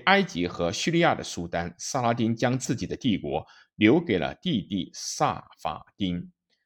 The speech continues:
阿尤布家族的统治一直延续到一二五零年。作为历史上库尔德家族出来的功勋卓著的伟人，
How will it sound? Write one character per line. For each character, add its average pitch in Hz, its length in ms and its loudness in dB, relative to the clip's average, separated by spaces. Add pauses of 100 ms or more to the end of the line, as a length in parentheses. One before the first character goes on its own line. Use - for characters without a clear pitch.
(260)
阿 165 160 6
尤 104 200 4
布 117 240 -2
家 117 240 2
族 87 160 -6
的 85 120 -2
统 78 300 -10
治 - 360 -8
一 180 180 2
直 95 280 -2
延 85 260 0
续 110 300 0
到 90 340 2 (320)
一 180 320 0
二 151 220 2
五 82 260 -4
零 71 280 -4
年。 - 240 -2 (1300)
作 139 180 8
为 110 380 4
历 180 200 2
史 - 180 -4
上 87 260 -2
库 - 160 -2
尔 104 140 4
德 76 200 0
家 117 240 2
族 85 160 -6
出 104 220 -4
来 82 160 0
的 78 120 -6
功 170 300 2
勋 170 320 0
卓 175 300 0
著 175 180 -2
的 78 120 -2
伟 73 160 -4
人， 50 320 -16